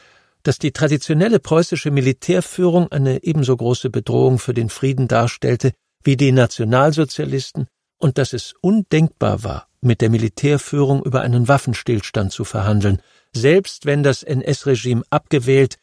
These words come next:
oder gestürzt werden sollte. Die Idee vom Preußentum leistete also einen wichtigen Beitrag zur Politik der bedingungslosen Kapitulation, auf die sich die Alliierten im Januar neunzehnhundertdreiundvierzig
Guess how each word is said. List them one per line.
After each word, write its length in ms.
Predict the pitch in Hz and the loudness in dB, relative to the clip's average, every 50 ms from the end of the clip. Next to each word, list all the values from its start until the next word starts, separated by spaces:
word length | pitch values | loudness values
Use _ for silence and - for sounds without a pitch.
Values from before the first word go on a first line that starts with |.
| _ _ | _ _
oder 260 | - 147 123 120 113 | -6 -2 0 0 -2
gestürzt 580 | 104 127 - - - 135 117 95 - - - - | -2 -4 -8 -4 -2 -2 -2 -2 -4 -10 -10 -8
werden 220 | 104 98 101 101 | -6 -6 -6 -6
sollte. 360 | 104 - - 90 - - - - _ _ _ _ _ _ _ _ _ _ _ _ _ _ _ _ _ _ _ _ - | -8 -8 -10 -10 -10 -10 -12 -14 _ _ _ _ _ _ _ _ _ _ _ _ _ _ _ _ _ _ _ _ -4
Die 160 | 160 151 135 | -2 -2 -2
Idee 320 | 127 117 - 156 185 214 196 | -2 -2 0 0 0 -2 -2
vom 420 | - - - 147 139 135 123 117 - - | -4 -6 -4 -2 0 0 -2 -2 -4 -6
Preußentum 920 | - 131 160 202 233 - - - 139 107 - - - 107 110 131 170 190 - _ _ _ _ _ _ _ | -4 0 0 0 0 -2 -6 -10 -12 -12 -10 -8 -6 -4 -2 -2 -4 -4 -6 _ _ _ _ _ _ _
leistete 520 | - 131 123 127 131 - - 131 - 139 - | 2 4 4 4 2 -2 -4 -6 -4 -4 -4
also 220 | - 123 - - | -4 -4 -4 -4
einen 260 | - 127 123 120 117 | -2 0 0 0 0
wichtigen 380 | 127 147 - - 147 123 127 120 | -2 -4 -6 -6 -6 -4 -2 0
Beitrag 500 | - 127 123 123 - 123 107 107 - - | 0 0 0 0 0 0 -2 -2 -2 -6
zur 180 | - - 107 - | -10 -10 -8 -6
Politik 640 | - 120 113 113 104 - - 156 135 - - - | -4 -4 -4 -4 -4 -6 -6 -8 -8 -8 -8 -6
der 120 | - 139 113 | -4 -4 -2
bedingungslosen 800 | 113 120 110 - 147 139 139 135 127 - - 139 131 117 120 120 | -2 -2 -2 0 0 2 2 2 2 0 -4 -6 -6 -6 -6 -4
Kapitulation, 1040 | - 127 120 - 123 - - 123 120 120 113 - - - 147 135 - - - 95 - _ _ _ _ _ _ _ _ _ | -4 -4 -4 -4 -4 -4 -4 -4 -2 -4 -4 -6 -8 -8 -4 -2 -2 -2 -2 -4 -6 _ _ _ _ _ _ _ _ _
auf 160 | - - - | -6 -6 -4
die 120 | - 147 131 | -4 -4 -4
sich 220 | 110 123 110 - | -2 -4 -6 -6
die 200 | - - 135 127 | -6 -6 -6 -4
Alliierten 580 | - 117 113 135 - 147 151 156 - - 143 131 | -4 -4 -4 -4 -2 0 0 0 0 -2 -4 -2
im 160 | 120 117 110 | -2 0 0
Januar 380 | 110 113 120 131 131 123 120 120 | 2 2 2 2 2 2 2 2
neunzehnhundertdreiundvierzig 1400 | 120 117 117 - - 117 110 117 117 120 - - - 113 113 107 104 101 - - 151 147 - - 180 135 - | 2 0 -2 -2 -4 -4 -4 -4 -2 -4 -4 -4 -2 -2 0 0 -2 -2 -2 -2 -4 -4 -4 -4 -6 -6 -8